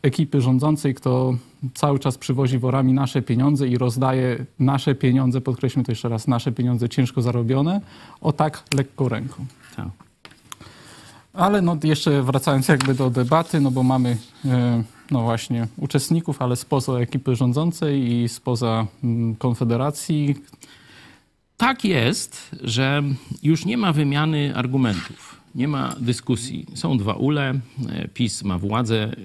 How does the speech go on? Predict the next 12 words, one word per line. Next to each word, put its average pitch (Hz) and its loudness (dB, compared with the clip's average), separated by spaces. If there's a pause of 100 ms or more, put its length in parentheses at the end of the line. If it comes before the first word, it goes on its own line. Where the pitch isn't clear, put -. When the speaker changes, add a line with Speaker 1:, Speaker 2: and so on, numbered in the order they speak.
(200)
Speaker 2:
pieniądze 101 -2
i 107 -4 (140)
propagandę, 104 -2
telewizję, 95 -4
nie? - -6 (960)
E, 87 -8 (120)
i 285 -4
uważa, 214 0
że 202 0
nie 233 2
musi 233 2
debatować 196 -4